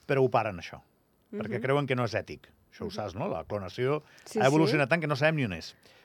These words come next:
Speaker 1: I potser ja està perfeccionada que et podrien clonar, tu, Ariadna, eh?
Speaker 2: <laughs>
Speaker 1: Però no ho fan.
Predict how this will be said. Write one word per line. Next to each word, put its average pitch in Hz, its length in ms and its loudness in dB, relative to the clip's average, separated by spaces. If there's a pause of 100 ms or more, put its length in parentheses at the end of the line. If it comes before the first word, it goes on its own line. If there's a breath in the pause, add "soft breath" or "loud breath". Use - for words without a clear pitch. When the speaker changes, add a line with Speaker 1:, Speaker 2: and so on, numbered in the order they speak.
(120)
Speaker 1:
I 131 80 -6
potser 135 260 0
ja 147 60 4
està 139 180 2
perfeccionada 127 540 -2
que 143 80 2
et 117 100 -2
podrien 117 340 -2
clonar, 101 300 -4
tu, 85 180 -10
Ariadna, 95 440 -4
eh? 226 60 -8 (180 soft breath)
Speaker 2:
<laughs> 185 200 -10
Speaker 1:
Però 117 680 4
no 104 100 -2
ho 101 40 -2
fan. 127 280 -2